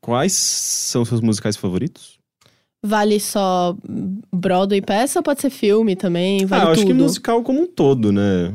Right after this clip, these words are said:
Speaker 2: Tá valendo qualquer coisa.
Speaker 1: Qualquer coisa.
Speaker 2: Então vamos lá. Eu vou ser muito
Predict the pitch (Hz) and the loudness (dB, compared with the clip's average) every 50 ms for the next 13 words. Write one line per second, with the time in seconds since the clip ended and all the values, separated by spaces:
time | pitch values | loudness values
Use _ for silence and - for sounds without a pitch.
0 | 110 110 190 202 208 214 208 214 233 254 254 233 - 233 220 226 - 294 302 - | -6 -4 -4 -2 0 2 2 2 2 2 0 0 0 -2 -2 0 -2 -4 -4 -2
1 | - 220 196 180 180 175 170 170 190 185 - 139 160 175 175 - - 170 156 160 | 0 0 0 0 0 0 -2 -4 -4 -2 -2 -2 -2 -2 -2 -2 -4 -4 -2 -2
2 | 214 208 - 214 214 214 233 240 262 247 190 160 175 180 - - - 202 202 196 | -2 -2 -2 -2 0 0 0 2 2 2 0 0 -2 -6 -10 -8 -4 -2 -2 0
3 | 202 214 208 - - 214 208 196 196 196 202 226 233 - 262 247 226 214 202 | 0 -2 -2 -2 -2 0 0 0 2 2 0 0 0 0 -2 0 0 -2 -4